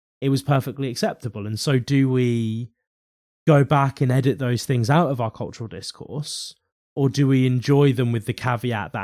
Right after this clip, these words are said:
actually you can look at certain elements of these things and say, "I find that really problematic," but that's because with the rest of us, I've done the work to have a richer understanding of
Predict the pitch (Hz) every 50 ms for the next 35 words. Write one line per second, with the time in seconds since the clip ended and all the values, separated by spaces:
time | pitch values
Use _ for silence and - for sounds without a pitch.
0 | 113 120 90 95 - - - 131 120 120 117 113 110 113 120 - _ _ _ _
1 | _ _ _ - 135 127 - - 139 139 139 135 131 - 131 117 - - 135 123
2 | 107 123 135 143 151 151 139 127 120 113 - 120 107 113 110 - - 120 113 113
3 | 117 107 113 120 104 - 135 123 117 123 127 - _ _ _ _ _ - 131 156
4 | 175 170 151 - 120 107 107 101 101 123 127 - - 120 127 135 131 123 123 -
5 | - 143 117 123 117 139 170 151 123 - - 95 69 - - - - 117 117 147
6 | 143 127 101 117 - - 127 - - 131 123 117 110 110 110 - - - - _
7 | _ _ _ _ _ _ _ _ - - 151 139 147 156 139 110 - 147 127 151
8 | 180 196 - - - - 131 117 127 120 - 147 139 139 123 - 143 131 131 131
9 | 127 123 143 147 147 143 127 117 - - 135 117 135 135 117 120 120 120 135 110
10 | - - - 131 127 123 120 117 - - - 131 127 123 117 123 123 123 123 120
11 | 117 117 117 113 107 - - -